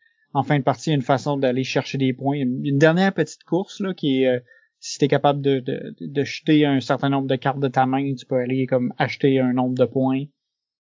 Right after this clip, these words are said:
Euh, c'est peut-être la seule autre occasion où vraiment on, on va se, se, se, se mettre au coude à coude, là.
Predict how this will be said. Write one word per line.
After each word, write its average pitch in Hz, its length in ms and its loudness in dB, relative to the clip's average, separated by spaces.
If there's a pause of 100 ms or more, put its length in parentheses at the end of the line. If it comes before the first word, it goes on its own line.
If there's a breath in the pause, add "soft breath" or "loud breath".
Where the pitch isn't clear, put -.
(180)
Euh, 123 460 -8
c'est - 580 -10
peut-être 139 360 2
la 135 120 4
seule 143 400 2
autre 147 260 4 (380)
occasion 139 640 2
où 147 220 -2
vraiment 127 720 0
on, 127 220 -8 (560)
on 131 160 -2
va 127 160 0
se, 135 320 -2
se, - 280 -12
se, - 180 -14
se - 160 -4
mettre 139 280 4
au 127 60 2
coude 139 180 4
à 120 80 2
coude, 156 300 0
là. 214 140 -2